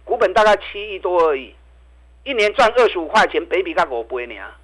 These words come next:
上礼拜有送给大家一份资料，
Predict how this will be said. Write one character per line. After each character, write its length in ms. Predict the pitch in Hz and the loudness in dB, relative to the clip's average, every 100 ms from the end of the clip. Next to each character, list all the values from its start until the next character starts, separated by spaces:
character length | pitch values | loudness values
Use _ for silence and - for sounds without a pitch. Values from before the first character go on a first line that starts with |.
| _ _ _ _ _ _ _ _ _ _ _ - | _ _ _ _ _ _ _ _ _ _ _ -2
上 160 | 302 | 0
礼 100 | 233 | 2
拜 160 | 202 254 | 4 4
有 80 | 190 | 4
送 160 | 220 220 | 2 0
给 120 | 175 | 0
大 220 | 190 208 | 4 4
家 20 | |
一 80 | 202 | 2
份 260 | 175 196 170 | 0 -4 -4
资 80 | 185 | 0
料， 240 | 185 165 | 4 4